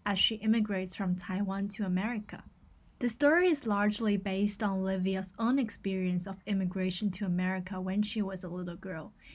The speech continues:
and her relationship with her grandmother. Listen on to hear Livia talk about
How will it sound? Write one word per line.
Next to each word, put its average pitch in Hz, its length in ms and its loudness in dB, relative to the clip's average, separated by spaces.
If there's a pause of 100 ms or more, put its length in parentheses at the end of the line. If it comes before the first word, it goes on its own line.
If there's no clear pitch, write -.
(120)
and 214 180 4
her 247 180 2
relationship 196 840 -2
with 208 140 -4
her 208 80 0
grandmother. 226 600 -2 (680)
Listen 285 380 4
on 302 300 2
to 226 160 -4
hear 214 260 0
Livia 202 460 0
talk 208 320 -4
about 190 400 -4